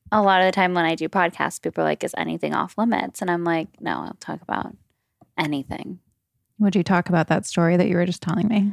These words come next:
Speaker 2: <laughs>
Speaker 1: I would. I don't wanna get s-,
Speaker 2: Pseudonyms.
Speaker 1: I don't wanna get
Speaker 2: Pseudonym.
Speaker 1: sued.
Speaker 2: Yeah.
Speaker 1: Um,
Speaker 2: Maybe we'll get to our crazy drug
Speaker 1: we can
Speaker 2: stories.
Speaker 1: get to that.
Speaker 2: <laughs>
Speaker 1: Yeah. I actually cut that from the book because I was,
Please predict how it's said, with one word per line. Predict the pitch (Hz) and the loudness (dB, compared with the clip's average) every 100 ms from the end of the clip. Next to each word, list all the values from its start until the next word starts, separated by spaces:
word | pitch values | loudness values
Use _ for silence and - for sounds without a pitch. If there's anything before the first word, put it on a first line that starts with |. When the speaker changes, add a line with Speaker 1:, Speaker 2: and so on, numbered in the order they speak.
| - | 0
Speaker 2:
<laughs> | 233 233 - - - - | 2 2 0 -8 -2 2
Speaker 1:
I | 269 | 4
would. | 277 214 | 6 6
I | 180 175 208 349 277 233 - - | 6 4 4 2 2 -4 -6 2
don't | 240 | 4
wanna | 262 - | 6 6
get | - | 6
s-, | 175 175 | 6 6
Speaker 2:
Pseudonyms. | 196 190 | 4 4
Speaker 1:
I | 240 | 4
don't | 277 | 6
wanna | 320 | 6
get | 302 320 | 6 6
Speaker 2:
Pseudonym. | 202 180 202 | 8 6 6
Speaker 1:
sued. | 226 254 254 202 202 214 233 208 | 6 8 6 6 6 4 2 2
Speaker 2:
Yeah. | 196 226 214 196 180 170 | 4 4 6 6 6 6
Speaker 1:
Um, | |
Speaker 2:
Maybe | 220 226 | 6 6
we'll | 233 214 | 6 4
get | - 175 - | 2 0 2
to | 175 | 2
our | 165 | 2
crazy | - 165 160 160 | 2 0 2 0
drug | - 170 | 2 0
Speaker 1:
we | 170 | 0
can | 202 | 4
Speaker 2:
stories. | 233 - 240 | 4 6 4
Speaker 1:
get | 240 202 | 4 2
to | 202 | 2
that. | 175 160 151 156 339 | 4 4 4 2 0
Speaker 2:
<laughs> | - | 2
Speaker 1:
Yeah. | 196 185 160 151 165 - - - - - - | 4 6 6 4 0 -6 -16 -18 -20 -8 2
I | 208 | 4
actually | 226 226 262 | 4 4 0
cut | - 214 - | 2 0 2
that | 196 175 - | 2 2 0
from | 165 | 0
the | 156 | 2
book | 160 151 - - - - _ - | 2 2 0 -10 -16 -18 _ -8
because | 175 160 165 175 156 151 147 - | -2 0 2 4 4 2 0 0
I | 156 165 | 2 4
was, | 160 156 | 2 0